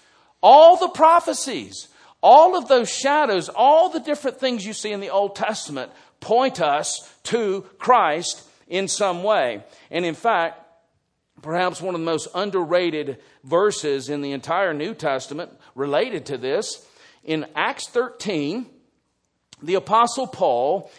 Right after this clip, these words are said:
in his first recorded sermon, hear what he says in verse thirty-two. He says, "And we bring you the good news." That's the word for gospel. Acts thirteen thirty-two, "We bring you the good news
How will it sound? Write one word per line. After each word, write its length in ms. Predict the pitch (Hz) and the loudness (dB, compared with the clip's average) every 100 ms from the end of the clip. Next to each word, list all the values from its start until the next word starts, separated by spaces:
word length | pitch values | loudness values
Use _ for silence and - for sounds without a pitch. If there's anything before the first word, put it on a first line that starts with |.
| - | -10
in 140 | 165 | -8
his 240 | 160 151 - | -6 -8 -10
first 560 | - 202 240 277 - | -8 -2 -2 -2 -8
recorded 500 | 208 - 190 208 208 | -10 -10 -6 -4 -6
sermon, 520 | - - 202 175 113 - - | -12 -8 -6 -6 -8 -14 -18
hear 160 | - 240 | -10 -6
what 160 | 240 | -4
he 80 | 208 | -6
says 460 | - 170 110 - - | -6 -6 -6 -8 -14
in 120 | 120 | -12
verse 260 | 123 160 - | -8 -8 -6
thirty-two. 600 | 170 156 151 160 127 - _ _ _ - | -10 -10 -10 -10 -10 -12 _ _ _ -12
He 160 | 175 | -12
says, 320 | - 170 147 | -6 -4 -4
"And 220 | 160 156 165 | -4 -6 -6
we 160 | 196 | -8
bring 580 | 131 147 202 277 339 320 | -10 -6 -4 -4 -8 -8
you 180 | 269 269 | -8 -6
the 160 | 247 | -4
good 320 | - - 277 190 | -4 -6 -8 -6
news." 540 | 156 104 92 - - _ _ | -8 -8 -12 -20 -20 _ _
That's 180 | 113 - | -10 -8
the 120 | 247 | -6
word 240 | 208 147 156 | -4 -4 -4
for 140 | 190 | -8
gospel. 680 | 170 208 196 - - - - _ _ _ - | -6 -4 -4 -8 -16 -20 -20 _ _ _ -8
Acts 260 | 120 - | -6 -6
thirteen 480 | - 220 226 220 240 | -2 -2 -2 -6 -6
thirty-two, 540 | - 202 240 - 165 156 | -4 -4 -6 -8 -8 -6
"We 160 | 170 | -8
bring 420 | 120 151 190 277 | -8 -6 -6 -6
you 160 | 262 269 | -6 -4
the 140 | 196 | -2
good 400 | 147 110 208 247 | -4 0 0 0
news 680 | 220 233 160 143 165 208 - | -4 -2 -2 -2 -6 -8 -14